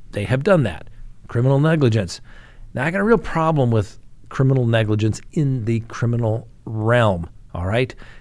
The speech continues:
It's a civil standard, negligence. It's reasonable foreseeability.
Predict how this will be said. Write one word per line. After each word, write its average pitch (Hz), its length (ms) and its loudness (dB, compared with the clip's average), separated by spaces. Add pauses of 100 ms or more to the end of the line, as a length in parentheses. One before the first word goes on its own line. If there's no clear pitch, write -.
(220)
It's - 140 -4
a 226 40 0
civil 220 400 2
standard, 98 540 0 (160)
negligence. 165 720 2 (800)
It's - 240 -8
reasonable 190 480 2
foreseeability. 135 1040 2